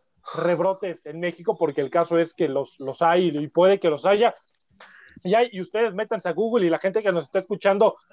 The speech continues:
métanse a Google a leer algún artículo. Muchísimas universidades dicen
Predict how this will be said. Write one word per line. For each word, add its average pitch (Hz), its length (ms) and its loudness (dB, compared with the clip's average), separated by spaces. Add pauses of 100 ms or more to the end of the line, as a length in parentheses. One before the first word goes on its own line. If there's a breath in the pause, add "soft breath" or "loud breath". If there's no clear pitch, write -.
métanse 185 360 0
a 175 40 0
Google 196 340 0
a 160 40 2
leer 190 180 2
algún 190 200 -2
artículo. 196 640 -2 (200)
Muchísimas 202 600 -6
universidades 165 800 -2
dicen 185 440 -4